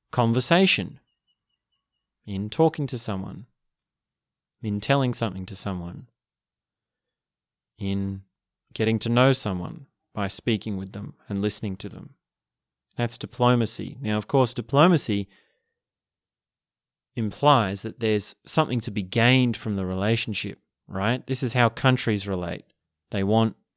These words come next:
material gain. They want natural resources. They want trade agreements, these sorts of things. Now, on the personal level,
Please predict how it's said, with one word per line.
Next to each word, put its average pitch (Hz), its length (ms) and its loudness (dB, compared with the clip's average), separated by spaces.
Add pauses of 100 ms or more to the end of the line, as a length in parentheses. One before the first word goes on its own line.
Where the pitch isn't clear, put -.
(280)
material 107 640 4
gain. 92 300 -4
They 90 100 -6
want 101 240 -2
natural 104 360 -2
resources. - 840 -4 (420)
They 98 100 -4
want 101 260 0
trade 104 340 2
agreements, - 760 -8 (460)
these 107 220 0
sorts 104 240 -6
of 98 80 -12
things. - 440 -10 (640)
Now, 113 140 4
on 104 60 2
the 95 80 0
personal 147 500 4
level, 95 420 -2